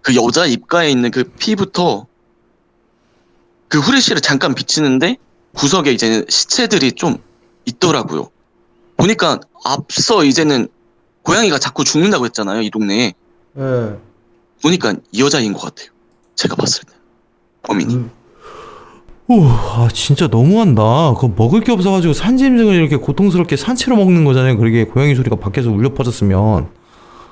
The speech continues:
Speaker 1: 그쵸.
Speaker 2: 어, 그걸 어떻게 그 산채로 먹냐. 그거 진짜 도라이 같은 기집애 아니야, 그거.
Speaker 1: 그래서 진짜 이젠 두 번 다시 일 층에는 안 살고 무조건
Speaker 2: 네.
Speaker 1: 높은 층.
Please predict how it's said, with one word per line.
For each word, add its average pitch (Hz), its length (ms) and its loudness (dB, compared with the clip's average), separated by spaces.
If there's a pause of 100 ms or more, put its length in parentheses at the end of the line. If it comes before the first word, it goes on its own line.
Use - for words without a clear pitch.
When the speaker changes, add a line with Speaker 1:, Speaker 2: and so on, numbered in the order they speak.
(400)
Speaker 1:
그쵸. - 420 -4 (340)
Speaker 2:
어, 294 200 6
그걸 233 280 4
어떻게 240 260 2
그 214 180 2
산채로 277 400 2
먹냐. 247 200 6
그거 147 160 4
진짜 147 340 -2
도라이 185 340 2
같은 262 380 2
기집애 196 400 0
아니야, 156 180 4
그거. 117 300 2 (840)
Speaker 1:
그래서 104 380 -2
진짜 110 480 -2 (880)
이젠 143 200 2
두 - 100 -6
번 170 100 2
다시 123 200 -2
일 196 160 0
층에는 120 540 -2 (760)
안 107 180 -2
살고 110 440 0 (180)
무조건 113 300 0
Speaker 2:
네. 92 80 -4
Speaker 1:
높은 107 240 -2
층. - 220 -2